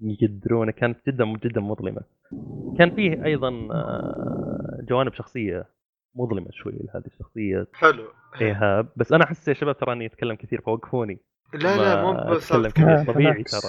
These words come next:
Speaker 1: ترى.
Speaker 2: لا، شوف، شوف.
Speaker 3: خذ راحتك.
Speaker 2: الحين القرن،
Speaker 1: آه،
Speaker 2: أنا صرت
Speaker 1: القرن،
Speaker 2: أكثر في
Speaker 1: القرن
Speaker 2: ال-
Speaker 1: مجرد شظايا موجودة، دخلت وما يقدرون يطلعونها. لأنه، آه، تس-، يعني، خلاص انزرعت جوا. عرفت؟ كان
Speaker 2: بس
Speaker 1: صعب
Speaker 2: هل
Speaker 1: تطليعها.
Speaker 2: هذه
Speaker 1: إيه.
Speaker 2: هي اللي أعطته القوة؟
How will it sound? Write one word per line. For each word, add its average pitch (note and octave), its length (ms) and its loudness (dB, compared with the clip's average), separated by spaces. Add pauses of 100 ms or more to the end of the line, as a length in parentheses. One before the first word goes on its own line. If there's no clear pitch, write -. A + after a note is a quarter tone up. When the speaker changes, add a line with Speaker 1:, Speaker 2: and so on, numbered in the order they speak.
Speaker 1:
ترى. - 100 -20 (440)
Speaker 2:
لا، D#3 100 8
شوف، E3 220 0
شوف. D#3+ 100 -4
Speaker 3:
خذ C#3 60 2
راحتك. B2+ 360 0
Speaker 2:
الحين F3+ 440 0
القرن، C3+ 460 0
Speaker 1:
آه، A#2 300 2
Speaker 2:
أنا A2+ 60 4
صرت C3+ 180 4
Speaker 1:
القرن، D3+ 140 6
Speaker 2:
أكثر F3 220 0
في C3+ 60 -4
Speaker 1:
القرن C#3+ 320 -2
Speaker 2:
ال- B2+ 120 -12
Speaker 1:
مجرد C3 380 -4
شظايا G#2+ 580 -6
موجودة، G#2 500 -10
دخلت B2 420 -6
وما C3 140 -4
يقدرون B2 320 -6
يطلعونها. G#2 720 -8 (720)
لأنه، A2+ 600 -4
آه، G#2+ 680 -4
تس-، - 180 -6 (300)
يعني، F#2+ 500 -10 (600)
خلاص C3 300 4
انزرعت G#2+ 400 -4 (140)
جوا. G2 240 -12 (640)
عرفت؟ A#2+ 100 0
كان C#3 80 8
Speaker 2:
بس C3 180 -2
Speaker 1:
صعب A#2+ 160 4
Speaker 2:
هل F3+ 120 2
Speaker 1:
تطليعها. E3+ 460 -2
Speaker 2:
هذه - 140 -4
Speaker 1:
إيه. B2+ 100 -6
Speaker 2:
هي B2+ 260 0
اللي A#2+ 180 -8
أعطته D3+ 300 -2
القوة؟ C#3+ 520 0